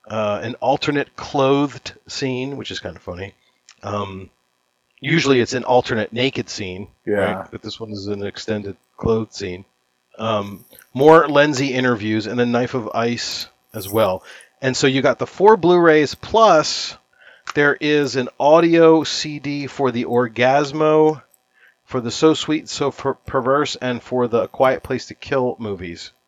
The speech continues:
Speaker 1: soundtracks. So a chock full of, and the, and the, uh, the set itself is, is gorgeous. Um,
Speaker 2: And it also has just the theme from Knife, Knife of Ice, right?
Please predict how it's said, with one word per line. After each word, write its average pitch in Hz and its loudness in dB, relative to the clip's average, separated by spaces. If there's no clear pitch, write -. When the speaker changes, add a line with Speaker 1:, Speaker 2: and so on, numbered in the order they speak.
Speaker 1:
soundtracks. 98 -8
So 110 -2
a 110 -8
chock - -6
full 101 -6
of, 110 -10
and 127 -6
the, - -8
and 127 -6
the, 113 -4
uh, 104 -2
the 101 -12
set 180 -2
itself 135 -2
is, 107 -10
is 107 -10
gorgeous. 131 -4
Um, 113 -2
Speaker 2:
And 143 0
it 143 6
also 151 4
has 113 -2
just - -6
the 98 -8
theme 101 -4
from 90 -6
Knife, 85 -6
Knife 92 -8
of 80 -14
Ice, - -6
right? 82 -8